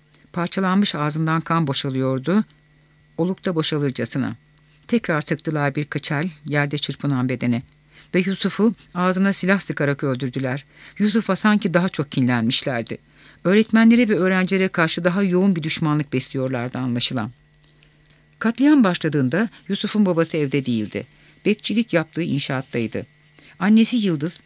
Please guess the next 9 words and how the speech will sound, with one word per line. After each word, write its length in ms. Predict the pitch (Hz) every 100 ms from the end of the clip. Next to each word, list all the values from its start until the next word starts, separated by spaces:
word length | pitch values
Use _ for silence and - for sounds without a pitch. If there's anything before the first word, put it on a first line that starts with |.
| _
Yusuf'un 360 | 170 202 208 208
kardeşlerini 600 | 185 165 165 - 156 131
alarak 340 | 151 156 - -
önce 260 | 208 202
köylüsü 460 | 202 180 170 165 -
olan 340 | 160 143 190 - _
Meryem 360 | 170 175 180 180
Polatlara 480 | 160 151 139 131 123
sığındı. 460 | - 131 120 120